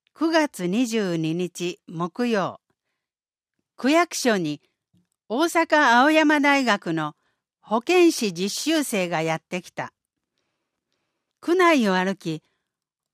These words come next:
多くの事業に参加して、保健師は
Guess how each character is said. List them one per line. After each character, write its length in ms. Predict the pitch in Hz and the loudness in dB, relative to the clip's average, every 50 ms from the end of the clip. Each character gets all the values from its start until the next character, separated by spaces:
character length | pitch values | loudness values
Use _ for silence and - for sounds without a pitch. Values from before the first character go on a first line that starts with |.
| _ _ _ | _ _ _
多 260 | - 277 339 381 349 285 | -2 0 0 0 0 0
く 100 | - 240 | -2 0
の 160 | 220 208 196 | 0 0 0
事 180 | 175 208 240 | 0 0 0
業 200 | 233 233 220 208 | 0 0 0 0
に 160 | 185 170 165 156 | 0 -2 -4 -6
参 260 | - 185 208 214 185 | -6 -6 -6 -6 -6
加 180 | - 202 196 | -6 -6 -6
し 140 | 190 - - | -6 -8 -12
て、 300 | _ - 165 165 - - _ _ _ _ _ _ _ _ _ _ _ _ _ _ _ _ _ | _ -8 -8 -8 -8 -10 _ _ _ _ _ _ _ _ _ _ _ _ _ _ _ _ _
保 160 | - 220 226 | -6 -6 -4
健 300 | - - 320 302 294 277 | 0 2 2 4 2 2
師 180 | - - 214 | 0 -2 -2
は 220 | 190 185 180 180 | 0 0 0 -2